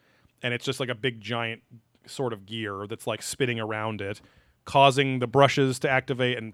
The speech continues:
like, putting the fucking amperage into this thing that he shows him. And then apparently you're supposed to be able to be in there with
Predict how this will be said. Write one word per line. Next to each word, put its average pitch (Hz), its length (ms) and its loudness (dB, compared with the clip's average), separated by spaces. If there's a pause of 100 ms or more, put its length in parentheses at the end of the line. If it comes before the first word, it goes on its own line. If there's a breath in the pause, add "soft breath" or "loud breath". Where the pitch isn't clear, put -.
like, 110 240 -8
putting 160 300 2
the 139 80 0
fucking 135 300 0
amperage 123 380 -2
into 127 340 -2
this 104 200 0
thing 147 500 2 (460 soft breath)
that 139 100 4
he 139 100 0
shows 135 320 4
him. 135 140 0
And 139 140 0
then 131 120 4
apparently 131 460 0
you're 120 100 -4
supposed 127 220 -4
to 131 60 -8
be 120 180 -4
able 139 140 0
to 123 80 0
be 151 180 0
in 180 120 2
there 139 240 2
with 117 200 -2